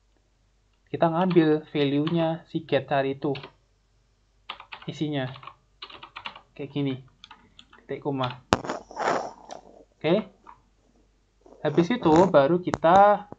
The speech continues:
ke sini, ke tabel ini. Ya,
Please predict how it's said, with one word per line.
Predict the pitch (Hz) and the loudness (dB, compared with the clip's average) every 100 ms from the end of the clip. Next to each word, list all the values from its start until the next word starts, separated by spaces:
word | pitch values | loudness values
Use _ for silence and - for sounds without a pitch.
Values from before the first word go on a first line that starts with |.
| _ - _ _ _ _ | _ -20 _ _ _ _
ke | - 180 202 202 _ _ _ _ _ | 4 6 6 4 _ _ _ _ _
sini, | - 165 135 - _ _ _ _ | 0 0 0 -8 _ _ _ _
ke | - 156 165 170 | -8 -2 0 0
tabel | 170 147 143 151 156 | 0 -4 -2 -2 -2
ini. | 147 135 - _ _ _ _ _ _ _ _ _ _ _ _ _ _ _ _ _ _ _ _ _ _ _ _ _ | -6 -8 -10 _ _ _ _ _ _ _ _ _ _ _ _ _ _ _ _ _ _ _ _ _ _ _ _ _
Ya, | 143 143 | 0 0